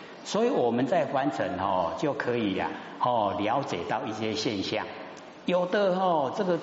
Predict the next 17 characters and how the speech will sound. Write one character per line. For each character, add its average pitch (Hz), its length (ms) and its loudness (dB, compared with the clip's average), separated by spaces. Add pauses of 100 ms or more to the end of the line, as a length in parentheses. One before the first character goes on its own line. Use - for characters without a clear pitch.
(120)
讲 131 280 -2
了 143 100 -2
一 160 100 2
下， 151 320 0 (240)
后 196 180 4
面 180 160 0
都 180 140 2
还 151 120 0
没 143 180 0
讲， 113 220 0 (140)
我 160 100 2
知 220 140 -2
道 202 140 2
了， 165 120 0 (200)
知 175 100 -6
道 160 180 2
了。 139 140 0